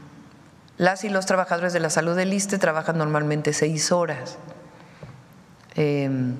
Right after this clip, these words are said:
y tienen salarios más bajos, son los más bajos del sector salud,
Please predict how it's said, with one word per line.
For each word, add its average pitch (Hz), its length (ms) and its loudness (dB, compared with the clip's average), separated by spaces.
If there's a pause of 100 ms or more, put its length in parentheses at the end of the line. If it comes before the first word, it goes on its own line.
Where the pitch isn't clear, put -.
(880)
y 190 120 2
tienen 226 440 0
salarios 208 580 0
más 196 380 2
bajos, 202 680 -2 (1600)
son 190 220 2
los 226 100 0
más 220 240 0
bajos 202 320 0
del 165 140 0
sector 185 380 2
salud, 208 420 0